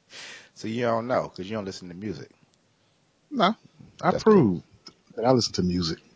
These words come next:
Speaker 1: Nah, you, you proved you listen to the mainstream shit. I didn't get into the crates.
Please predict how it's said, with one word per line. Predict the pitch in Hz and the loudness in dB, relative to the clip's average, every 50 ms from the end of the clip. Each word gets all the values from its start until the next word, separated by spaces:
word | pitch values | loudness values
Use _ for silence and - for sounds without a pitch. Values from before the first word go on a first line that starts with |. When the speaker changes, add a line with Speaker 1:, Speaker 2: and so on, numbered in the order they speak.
| _ _ - | _ _ 2
Speaker 1:
Nah, | 131 139 131 120 113 | 4 6 8 8 8
you, | 117 127 147 185 175 | 6 6 4 4 4
you | 156 - - - 294 349 | 2 2 2 2 4 6
proved | - - 143 139 135 120 110 | 6 8 8 8 8 8 6
you | 117 120 | 4 0
listen | 117 110 - 98 95 | 0 0 -2 -2 -4
to | 92 87 | -2 -2
the | 87 85 | -2 -2
mainstream | 82 85 95 101 95 90 - - - 85 85 87 | 0 0 0 0 0 -2 -6 -6 -6 -6 -6 -6
shit. | - - 101 80 | -6 -6 -2 0
I | 117 156 | 0 0
didn't | 139 101 80 | 0 0 -2
get | 78 95 87 | 0 -2 -2
into | 87 87 80 - 87 | -2 -4 -6 -8 -8
the | 73 | -8
crates. | 73 - 92 92 95 87 - - - - | -4 0 2 4 4 2 0 -4 -12 -14